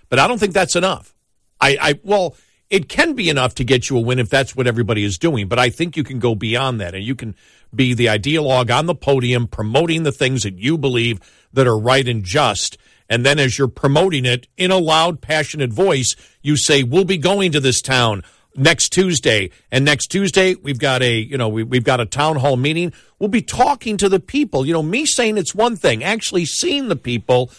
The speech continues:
you know, that are actually suffering because of these particular policies. And that's how you promote it. And you put yourself on the podium as an ideologue, as a moral ideologue,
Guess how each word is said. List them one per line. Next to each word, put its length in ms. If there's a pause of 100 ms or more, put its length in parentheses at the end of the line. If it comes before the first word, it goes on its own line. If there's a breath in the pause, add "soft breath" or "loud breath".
(220 soft breath)
you 80
know, 140
that 160
are 120
actually 360
suffering 480
because 440
of 120
these 180
particular 520
policies. 680 (320 soft breath)
And 160
that's 200
how 100
you 160
promote 400
it. 160
And 180
you 120 (140)
put 260
yourself 600 (160)
on 200
the 100
podium 440
as 160
an 80
ideologue, 800
as 180
a 60
moral 360
ideologue, 760